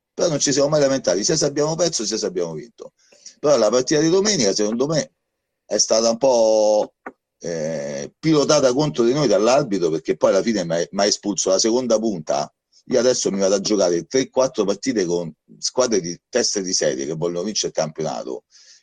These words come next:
E non essendo una grande società, non essendo Real Madrid, non avendoci cinquantasette giocatori,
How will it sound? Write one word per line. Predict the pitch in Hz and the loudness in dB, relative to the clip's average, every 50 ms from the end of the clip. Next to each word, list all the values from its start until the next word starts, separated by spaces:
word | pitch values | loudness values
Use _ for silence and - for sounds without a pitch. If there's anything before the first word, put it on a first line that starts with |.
| _ _ | _ _
E | - 92 92 87 82 85 87 | -10 -8 -6 -6 -6 -6 -6
non | 101 131 151 143 | -4 -2 0 0
essendo | 131 - - - 80 101 107 | 0 0 -2 -4 -4 -4 -4
una | 110 104 90 | -4 -2 0
grande | 104 135 139 123 104 | 0 0 0 -2 -2
società, | 95 - 101 90 98 101 104 117 110 98 | -2 -2 -2 -2 -2 0 0 0 0 0
non | 90 92 | -2 -4
essendo | 95 92 - - 117 117 98 95 | -2 -2 0 0 0 0 0 0
Real | 92 95 95 98 | 0 0 0 -2
Madrid, | 95 92 87 90 90 80 - - 73 78 76 - _ _ _ _ _ _ _ | -4 -6 -4 -4 -4 -6 -4 -6 -6 -6 -6 -8 _ _ _ _ _ _ _
non | - 101 110 104 | -8 -4 -2 0
avendoci | 98 107 110 110 98 92 - 92 | 0 0 0 0 -2 -2 -2 -2
cinquantasette | 85 - 90 80 - 98 92 - 92 87 - 113 107 - 92 85 | -4 -4 -4 -2 -4 -4 -2 -2 -4 -2 -2 -2 -2 -4 -6 -4
giocatori, | 80 90 87 87 92 85 87 78 69 69 67 | -4 -4 -4 -2 -2 -4 -4 -4 -4 -6 -8